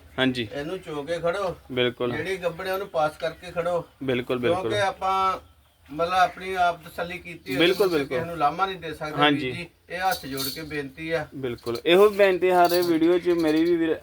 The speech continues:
Speaker 1: ਇਹੋ ਹੁੰਦੀ ਵੀਰ ਜੀ ਕਿ ਪਸ਼ੂ ਵੇਚ ਆ ਕੇ ਲੈਣਾ, ਚੋ ਕੇ ਲੈਣਾ, ਉਹ ਤੁਹਾਡੀ ਜ਼ਿੰਮੇਵਾਰੀ ਆ, ਹਨਾ ਜੀ?
Speaker 2: ਬਿਲਕੁਲ ਵੀਰ ਜੀ, ਬਿਲਕੁਲ।
Speaker 1: ਤਾਂ ਬਾਕੀ ਲਾਲ ਡੱਬੀ ਵੈੜ ਆ ਗਈ ਵੀਰੋ ਜਰਸੀ।
Speaker 2: ਹਾਂਜੀ ਵੀਰ।
Speaker 1: ਤਾਂ ਸੂਈ ਆ।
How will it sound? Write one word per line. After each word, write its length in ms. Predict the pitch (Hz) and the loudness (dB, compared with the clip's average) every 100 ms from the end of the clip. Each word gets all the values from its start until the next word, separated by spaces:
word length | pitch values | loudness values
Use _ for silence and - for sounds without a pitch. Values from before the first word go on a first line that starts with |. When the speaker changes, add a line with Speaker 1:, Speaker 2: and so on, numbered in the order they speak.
| - | 0
Speaker 1:
ਇਹੋ 180 | 143 | 2
ਹੁੰਦੀ 300 | 156 165 139 | 2 2 2
ਵੀਰ 180 | 139 139 | 2 2
ਜੀ 200 | 135 151 | 4 4
ਕਿ 380 | 156 170 160 - - - - | 6 6 4 -2 -12 -20 -6
ਪਸ਼ੂ 260 | 147 139 170 | -2 2 4
ਵੇਚ 300 | 165 156 143 | 6 6 6
ਆ 120 | 151 | 4
ਕੇ 140 | 143 147 | 4 0
ਲੈਣਾ, 280 | 143 139 143 | 0 0 0
ਚੋ 200 | 147 143 | 0 0
ਕੇ 80 | 143 | 2
ਲੈਣਾ, 180 | 143 160 | 2 0
ਉਹ 80 | |
ਤੁਹਾਡੀ 280 | 170 175 165 | 0 0 2
ਜ਼ਿੰਮੇਵਾਰੀ 560 | 139 131 120 117 113 117 | 2 2 2 2 2 0
ਆ, 140 | 104 | 0
ਹਨਾ 180 | 104 147 | 0 2
ਜੀ? 60 | 220 | 2
Speaker 2:
ਬਿਲਕੁਲ 200 | 185 170 | 0 -4
ਵੀਰ 140 | 160 | -10
ਜੀ, 80 | 156 | -12
ਬਿਲਕੁਲ। 340 | 147 139 - | -10 -12 -2
Speaker 1:
ਤਾਂ 380 | 165 139 139 139 123 _ _ | 2 4 4 0 -4 _ _
ਬਾਕੀ 560 | 143 156 156 170 170 165 - _ _ _ _ | 6 6 6 6 6 4 -4 _ _ _ _
ਲਾਲ 300 | 160 151 151 | 4 6 8
ਡੱਬੀ 300 | 151 147 151 | 4 2 2
ਵੈੜ 220 | 147 143 156 | 4 6 6
ਆ 80 | |
ਗਈ 100 | 160 | 4
ਵੀਰੋ 300 | 151 147 151 | 4 2 2
ਜਰਸੀ। 540 | 156 143 123 - 147 147 - | 2 2 2 0 -2 -2 -8
Speaker 2:
ਹਾਂਜੀ 180 | 131 131 | -18 -16
ਵੀਰ। 80 | 131 - | -6 2
Speaker 1:
ਤਾਂ 120 | 160 | 2
ਸੂਈ 420 | - 143 139 147 | 2 2 4 6
ਆ। 160 | 156 | 6